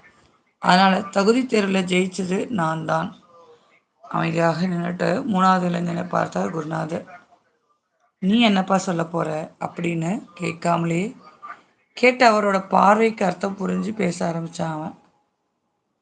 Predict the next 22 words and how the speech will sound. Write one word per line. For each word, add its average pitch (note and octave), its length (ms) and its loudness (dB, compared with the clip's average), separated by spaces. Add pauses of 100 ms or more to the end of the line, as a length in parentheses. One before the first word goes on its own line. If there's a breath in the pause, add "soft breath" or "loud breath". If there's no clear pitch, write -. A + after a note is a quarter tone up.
(300)
"சுவாமி, F3+ 580 2
நீங்க G#3 320 2
சொன்ன G3+ 280 2
மாதிரியே G#3+ 400 6
பறவையை F#3 480 0
எடுத்துட்டு F#3 380 -2
போனேன். F3+ 540 0 (760)
ஆனா F#3 580 4 (200)
எங்க, G3 460 2
அங்க G#3 420 0 (280)
எங்க A3+ 260 0
போய் A#3+ 220 6
நின்னாலும் G#3+ 640 4
கடவுள் G3+ 340 2
எல்லாத்தையும் F#3 540 4
பார்த்துட்டு G3 360 -2
இருக்கார் - 420 -2 (760)
அப்படின்னு F#3 320 2
தோணுச்சு. F3 540 -2 (800)
யாருக்கும் F3+ 640 4
தெரியாம G#3 420 4
பண்ணதுன்னா F3+ 880 0